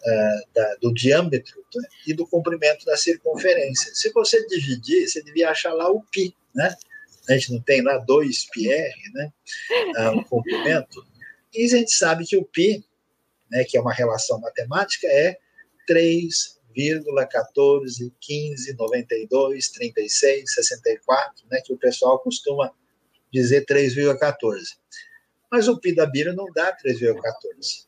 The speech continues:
Aí a pessoa fala, "Ixi, tá vendo? Tem um erro aqui, a Bíblia é ruim de matemática."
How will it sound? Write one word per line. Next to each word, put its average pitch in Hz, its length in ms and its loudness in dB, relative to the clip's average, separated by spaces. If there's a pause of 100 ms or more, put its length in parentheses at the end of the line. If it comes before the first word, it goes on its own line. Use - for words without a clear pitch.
(160)
Aí 131 100 0
a 127 40 -2
pessoa 127 260 -2
fala, 120 160 -2
"Ixi, 131 800 -4
tá - 160 -8
vendo? 127 160 0
Tem 127 100 -4
um 123 160 -2
erro 110 200 2
aqui, - 200 -16
a 104 100 -10
Bíblia 135 340 2
é - 20 6
ruim 135 220 0
de 147 80 -6
matemática." - 760 -4